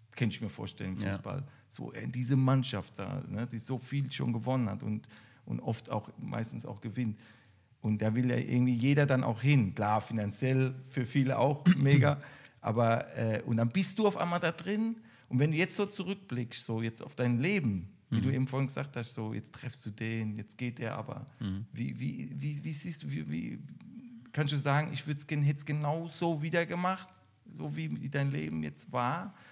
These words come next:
Speaker 1: Oder würdest du sagen
Speaker 2: Also wenn ich jetzt das Ergebnis sehe, dann muss
Speaker 1: Ja.
Speaker 2: ich eigentlich sagen: Ja, ja, ich, ich, ähm, ich würde es
Speaker 1: Ja.
Speaker 2: genau wieder so machen.
Speaker 1: Ja.
Speaker 2: Ähm,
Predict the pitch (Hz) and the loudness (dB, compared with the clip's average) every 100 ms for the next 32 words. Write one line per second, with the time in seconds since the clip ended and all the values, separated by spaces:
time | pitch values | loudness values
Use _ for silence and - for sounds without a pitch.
0 | - - 135 139 131 139 139 - 135 131 | -14 -4 0 2 0 -4 -6 -2 2 2
1 | 131 131 - - _ _ _ _ _ - | 0 -2 -8 -18 _ _ _ _ _ -20
2 | - - - 110 113 123 120 120 117 104 | -20 -20 -6 0 6 8 6 4 2 2
3 | 113 165 139 147 151 156 - 110 123 120 | 2 2 2 2 2 2 0 -2 0 2
4 | 123 226 190 127 143 143 139 135 123 127 | 10 12 12 12 12 12 12 12 12 12
5 | 139 117 113 131 151 - - 110 107 107 | 12 10 6 4 4 4 4 6 8 8
6 | 107 104 - - - - - - 113 - | 4 0 -10 -12 -12 -14 -18 -6 -4 2
7 | 117 117 - 117 110 110 131 127 101 87 | 4 6 4 4 4 4 2 2 0 -2
8 | 82 92 87 113 104 92 92 95 90 | -4 -4 -4 0 0 2 2 2 0